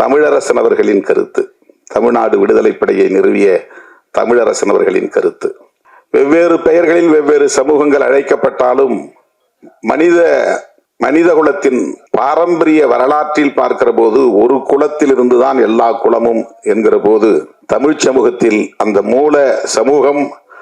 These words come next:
ஆதி குலம், பறையர் குலம்தான் என்று அந்த வல்லுநர்கள் பதிவு செய்கிறார்கள். பறை அடித்ததனால் பறையன் என்று பலரும் கருதுகிறார்கள். அப்படி இருக்க வாய்ப்பே இல்லை.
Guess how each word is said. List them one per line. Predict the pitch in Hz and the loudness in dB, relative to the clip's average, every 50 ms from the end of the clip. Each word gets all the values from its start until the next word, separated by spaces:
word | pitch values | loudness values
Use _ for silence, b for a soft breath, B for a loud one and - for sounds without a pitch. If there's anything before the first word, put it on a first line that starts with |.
| B B B B B B | B B B B B B
ஆதி | - 104 117 135 143 139 - 143 120 - | -4 -4 -2 -2 -2 0 0 -2 -2 -2
குலம், | - - 131 131 139 139 151 139 - - - - 101 | -2 -2 0 0 0 0 0 -2 -6 -8 -6 -4 -2
பறையர் | 113 127 139 151 156 156 147 143 | -2 0 2 2 2 0 0 0
குலம்தான் | - 143 143 143 143 139 131 139 143 147 147 147 139 | 0 -2 0 0 0 0 0 2 0 0 -2 -2 -2
என்று | - 127 123 127 117 117 117 113 110 - - - | -2 0 0 0 0 2 2 2 2 0 0 -2
அந்த | - 110 113 110 107 | -4 -2 0 0 0
வல்லுநர்கள் | 107 110 113 117 110 117 107 101 - 107 104 95 - - - - _ _ _ _ _ | 2 2 2 0 0 0 0 2 2 2 2 0 -2 -4 -10 -16 _ _ _ _ _
பதிவு | 113 107 117 120 113 | -4 -2 -2 -2 -2
செய்கிறார்கள். | - - - 92 87 90 87 82 - - - - - - - - - _ | -2 0 0 0 0 0 0 -2 -4 -4 -8 -8 -8 -10 -14 -20 -10 _
பறை | - 127 143 156 170 190 202 196 | -2 -2 0 0 2 2 2 2
அடித்ததனால் | 190 170 160 170 170 - 175 160 156 156 156 165 165 165 165 156 - - - | 2 0 0 -2 0 0 0 0 0 0 0 -2 -2 -2 -4 -6 -6 -4 -2
பறையன் | - 135 147 151 151 156 156 156 156 139 | 0 0 2 2 2 2 0 0 0 0
என்று | - 135 131 135 123 127 135 131 123 - - - - _ _ _ _ _ _ _ _ | 0 0 0 0 2 2 2 2 2 2 0 -2 -6 _ _ _ _ _ _ _ _
பலரும் | - 131 143 139 135 139 139 | -4 -4 0 0 0 0 0
கருதுகிறார்கள். | 127 - 123 123 120 123 113 113 107 107 104 98 110 107 107 98 - | 0 0 2 2 2 2 2 2 0 0 -2 0 0 -2 -2 -2 -4
அப்படி | - - - - 101 101 104 | -6 -4 -4 -2 -4 -2 -2
இருக்க | 107 113 123 120 - 123 | 0 0 -2 -2 -2 0
வாய்ப்பே | 101 92 95 107 104 - - - 98 98 | 0 0 0 0 -2 -2 0 0 0 0
இல்லை. | 90 95 90 85 - - | 0 0 -2 -2 -4 -4